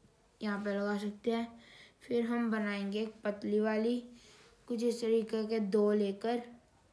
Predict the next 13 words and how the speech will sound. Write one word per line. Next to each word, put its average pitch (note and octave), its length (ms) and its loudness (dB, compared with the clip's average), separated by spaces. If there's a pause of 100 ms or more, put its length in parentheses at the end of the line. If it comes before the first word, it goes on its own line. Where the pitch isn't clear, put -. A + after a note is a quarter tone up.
(600)
ये G#3+ 180 0
हमारा G3+ 380 0
बन G3+ 320 -2
गया। A#3+ 280 0 (340)
उसके A3+ 260 -2
ऊपर A3 300 2
ये A3 120 2
triangle G#3 520 -2
सुई G#3 340 2
वाला G#3 380 0 (520)
लगाकर F#3 520 -8 (1400)
इसको A3 320 0
हम A3 300 0